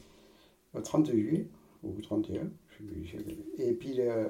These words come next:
nous étions le quinze, et il y avait toujours, on n'avait toujours pas de maison.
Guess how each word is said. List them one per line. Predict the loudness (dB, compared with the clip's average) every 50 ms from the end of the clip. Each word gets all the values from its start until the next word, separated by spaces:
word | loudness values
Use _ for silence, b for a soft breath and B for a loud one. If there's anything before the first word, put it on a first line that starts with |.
| -2 0 2
nous | 2 4 4
étions | 2 6 6 6 6
le | 8 4 4
quinze, | 6 8 8 8 6 4 2 -2 -6 -10 -14 -20 -20 _ _ _ _ _ _ _ _
et | 6
il | 8
y | 8
avait | 8 6 4
toujours, | 6 6 6 6 6 4 4
on | 4
n'avait | 4 6 4 6
toujours | 6 6 4 4 4
pas | 4 6
de | 6
maison. | 6 6 2 2 0 -2 -2